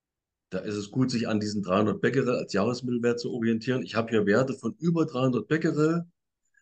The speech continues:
Da sagt das B F S, "Das ist gefährlich. Ich möchte jetzt, dass du diesen Mangel abstellst.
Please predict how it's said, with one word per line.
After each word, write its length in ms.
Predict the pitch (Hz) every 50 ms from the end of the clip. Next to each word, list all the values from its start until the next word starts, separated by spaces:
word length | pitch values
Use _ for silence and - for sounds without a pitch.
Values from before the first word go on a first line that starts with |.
| _ _ _ _ _
Da 160 | - 113 107 104
sagt 300 | 104 113 113 - - -
das 140 | 123 -
B 160 | - 123 113 113
F 180 | 110 110 - 117
S, 400 | 123 127 131 - - - - _ _ _ _ _ _ _
"Das 180 | - 107 107 117
ist 140 | 113 101 -
gefährlich. 760 | 101 - - 107 110 131 151 160 170 165 170 175 175 - _ _ _ _ _ _ _ _ -
Ich 140 | - 101
möchte 300 | 110 120 135 131 131 135
jetzt, 220 | 131 127 - - -
dass 120 | 120 110 110
du 360 | - 120 117 117 117 113 - _ _ _ _ _ _ _ _ -
diesen 260 | 113 123 131 127 123 110
Mangel 240 | 98 98 107 110 -
abstellst. 720 | - 78 - - - 82 76 - - - - - - -